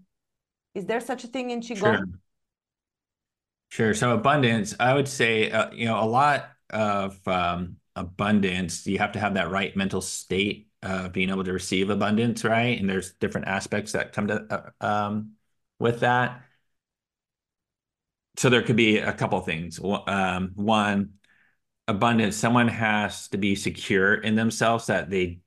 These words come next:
Speaker 2: deserve abundance because of the work that they've done. That kinda comes back to that aspect of self-worth, right?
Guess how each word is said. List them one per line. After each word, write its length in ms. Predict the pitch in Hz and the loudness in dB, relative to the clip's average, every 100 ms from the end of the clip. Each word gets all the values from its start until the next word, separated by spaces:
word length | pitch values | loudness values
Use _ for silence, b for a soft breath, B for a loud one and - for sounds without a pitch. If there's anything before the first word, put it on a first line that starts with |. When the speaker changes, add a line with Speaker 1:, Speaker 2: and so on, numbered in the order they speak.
| _ _ | _ _
Speaker 2:
deserve 580 | - 101 92 95 104 104 | 0 2 4 4 2 2
abundance 600 | 113 107 110 110 127 127 | 0 2 2 2 0 -2
because 520 | 98 87 - 92 92 | -6 -6 -2 0 0
of 260 | 92 92 87 | -2 -2 -2
the 80 | 85 | -2
work 280 | 90 98 | 0 0
that 140 | 113 104 | -2 0
they've 200 | 107 107 | 0 2
done. 240 | 107 107 | 2 4
That 140 | 104 - | 2 0
kinda 180 | 95 | -4
comes 240 | 92 98 92 | -2 -4 -2
back 320 | 98 95 98 | -2 -4 -4
to 80 | 95 | -2
that 340 | 90 92 - - | -2 -2 -6 -6
aspect 560 | 95 90 - 98 92 | -4 -4 -4 -4 -4
of 180 | 87 85 | -6 -6
self-worth, 880 | - - 92 90 87 85 107 120 - | -8 -4 -2 -2 -4 -2 -2 -4 -8
right? 440 | 95 95 107 123 | -4 -2 -2 -4